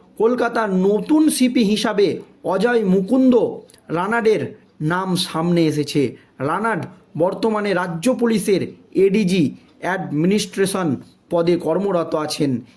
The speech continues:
এবং তিনি রাজ্য পুলিশের অভ্যন্তরীণ কাজকর্মের দায়িত্ব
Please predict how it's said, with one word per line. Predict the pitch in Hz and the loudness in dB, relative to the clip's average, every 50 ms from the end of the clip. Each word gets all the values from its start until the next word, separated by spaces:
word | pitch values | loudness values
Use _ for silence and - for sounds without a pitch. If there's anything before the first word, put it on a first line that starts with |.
| _ _ _ - | _ _ _ 0
এবং | 240 254 247 285 269 226 170 131 - - - _ _ - | 0 2 2 2 2 0 -2 -2 -4 -6 -14 _ _ -4
তিনি | - 202 202 202 170 | -2 0 2 2 2
রাজ্য | 170 170 185 175 165 165 240 277 - | 0 0 -2 -4 -4 -2 0 0 0
পুলিশের | - 254 240 226 180 - 220 190 135 - - - _ _ - - 165 | 2 2 2 2 2 2 0 0 0 -2 -6 -12 _ _ -6 -4 -4
অভ্যন্তরীণ | 190 165 151 151 180 220 269 269 262 - 247 240 220 226 220 196 - | -2 -2 -2 0 2 2 2 2 0 2 2 2 2 2 0 0 -2
কাজকর্মের | 190 175 180 180 - - - 190 196 196 196 202 180 135 110 - - - - _ - - | -2 -4 -4 -6 -10 -6 -6 -4 -2 -2 0 0 0 0 -2 -6 -10 -20 -20 _ -10 -6
দায়িত্ব | 151 160 160 185 190 180 - - - | -4 -4 -2 -4 -4 -6 -10 -2 -2